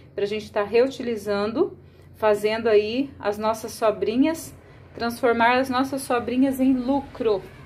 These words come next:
Então, logo, logo. Deixei aqui meu copinho com água. Aqui eu já tinha até feito aqui, ó, as minhas flores. Ainda falta colocar a pérola, mas eu tinha feito a folhinha já com aquela tonalidade. Eu vou ter que desmanchar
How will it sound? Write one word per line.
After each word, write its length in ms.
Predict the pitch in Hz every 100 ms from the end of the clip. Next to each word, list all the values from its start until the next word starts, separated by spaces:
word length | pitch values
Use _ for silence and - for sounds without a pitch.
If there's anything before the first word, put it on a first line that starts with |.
| - - -
Então, 220 | 226 220
logo, 300 | 220 254 277
logo. 440 | 262 190 175 165 - - - -
Deixei 300 | 196 - 190
aqui 140 | 196 190
meu 140 | 190
copinho 520 | 190 190 - 190 185 -
com 180 | 190 190
água. 640 | 202 226 233 220 226 233 - - -
Aqui 340 | 220 220 - 262
eu 140 | 247
já 140 | 247
tinha 280 | 247 262 240
até 220 | 240 277
feito 460 | 330 - 262 254 247
aqui, 400 | 233 - 254 262
ó, 180 | 214 190 - - - -
as 260 | 214 226
minhas 460 | 240 254 240 233 -
flores. 720 | 240 262 262 208 202 - - -
Ainda 260 | 208 214
falta 320 | 214 220 214 208
colocar 580 | 208 202 202 208 196 -
a 100 | 185
pérola, 640 | - 233 262 226 180 180 - - - -
mas 160 | 220
eu 80 | 247
tinha 200 | 247 254
feito 260 | 262 247 262
a 60 |
folhinha 520 | 247 269 254 254 254
já 200 | 240 240
com 80 | 240
aquela 260 | 240 240 233
tonalidade. 800 | 240 233 233 262 233 208 208 208
Eu 40 |
vou 100 | 208
ter 120 | 208
que 100 | 214
desmanchar 1080 | 196 220 262 285 269 262 - 226 220 262